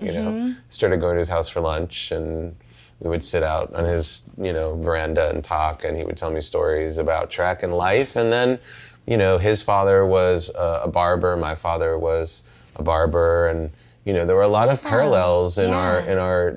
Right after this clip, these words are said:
Speaker 1: journeys, and, uh, yeah. Yeah,
Speaker 2: So
Speaker 1: and it just evolved from there.
Speaker 2: you said at eleven your
Speaker 1: Mm-hmm.
Speaker 2: career began in earnest, as it were. Was that, uh,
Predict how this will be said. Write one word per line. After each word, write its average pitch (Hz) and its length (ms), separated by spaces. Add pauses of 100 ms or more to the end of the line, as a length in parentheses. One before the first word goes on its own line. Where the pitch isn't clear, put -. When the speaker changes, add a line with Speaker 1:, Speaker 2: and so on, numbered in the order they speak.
Speaker 1:
journeys, 95 680
and, 95 360
uh, 95 600 (200)
yeah. 104 380 (720)
Yeah, 101 220
Speaker 2:
So 147 220
Speaker 1:
and - 80
it - 80
just 104 160
evolved 95 580
from 87 160
there. 92 220 (140)
Speaker 2:
you 220 140
said 294 240
at 262 80
eleven 185 800 (200)
your 165 100
Speaker 1:
Mm-hmm. 165 220
Speaker 2:
career 190 280
began 170 320
in 175 120
earnest, 185 440
as 180 160
it - 80
were. 160 260 (280)
Was 226 180
that, 208 320
uh, 180 460